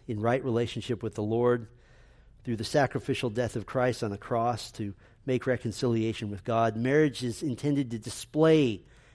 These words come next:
our relationship as God is related to us. The unconditional love, the devotedness to one another, the intense longing for the other pushes us, and it ought to push us to the greater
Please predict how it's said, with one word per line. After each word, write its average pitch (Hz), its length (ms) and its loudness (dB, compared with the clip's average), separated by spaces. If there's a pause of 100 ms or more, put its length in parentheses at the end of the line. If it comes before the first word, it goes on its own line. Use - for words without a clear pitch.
(160)
our 135 220 6
relationship 123 880 0 (1300)
as 127 200 2
God 131 400 4
is 113 260 -2
related 110 380 0
to 110 180 -4
us. 107 240 -2
The - 180 -2
unconditional 175 800 6
love, 120 300 -2
the 131 100 0
devotedness 147 1000 10 (300)
to 151 80 4
one 175 180 10
another, 160 320 10
the 147 160 8
intense 196 380 6
longing 185 640 12
for 165 160 2
the 147 160 10
other 160 280 8 (460)
pushes 208 480 6
us, 190 420 10
and 151 140 6
it 170 100 4
ought 208 280 12
to 175 80 2
push - 280 2
us 160 220 8
to 175 140 4
the 147 100 6
greater 165 560 10